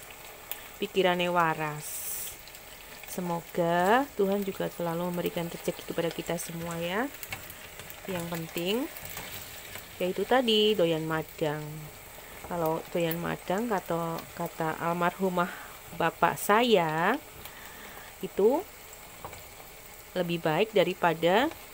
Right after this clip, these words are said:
minum obat. Betul nggak sih?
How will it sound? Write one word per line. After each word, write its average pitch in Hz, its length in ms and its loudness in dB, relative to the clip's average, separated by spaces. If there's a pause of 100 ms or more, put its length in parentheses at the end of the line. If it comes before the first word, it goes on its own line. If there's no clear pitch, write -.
(200)
minum 190 280 2
obat. 190 440 6 (1000)
Betul 226 280 6
nggak 180 200 2
sih? 180 600 0